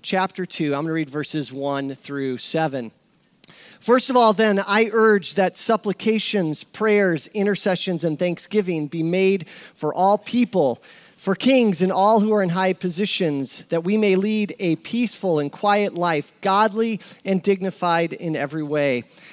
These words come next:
This is good, and it is pleasing in the sight of God, our Savior, who desires all people to be saved and to come to the knowledge of the truth.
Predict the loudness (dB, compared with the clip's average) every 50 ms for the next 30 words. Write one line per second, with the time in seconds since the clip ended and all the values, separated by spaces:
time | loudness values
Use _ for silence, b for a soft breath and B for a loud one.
0 | B B -4 -2 -2 0 0 0 -2 0 0 2 4 4 6 4 4 2 2 0
1 | 0 0 0 -2 -4 -4 -8 -6 -4 -2 0 0 0 0 0 -2 0 0 -2 -2
2 | -4 -2 -2 -2 -2 -2 -4 -6 -6 -4 -2 0 2 2 2 0 0 -4 -6 -6
3 | -4 -2 -2 -2 -2 -2 -4 -4 -4 -4 -2 0 -2 0 2 2 4 4 4 4
4 | 2 2 0 -4 -6 B B B B B B B _ 4 4 6 6 4 2 0
5 | -4 -6 -4 -4 -6 -8 -6 -6 -8 -8 -6 -2 0 0 0 0 0 -2 -4 -8
6 | -10 -8 -6 -6 -6 -6 -8 -8 -4 -2 0 0 0 0 -2 -4 -6 -4 -2 -2
7 | 0 0 2 2 2 2 0 -2 -6 -10 -6 -4 -2 -2 -2 -2 -6 -8 -8 -8
8 | -8 -6 -6 -6 -6 -8 -14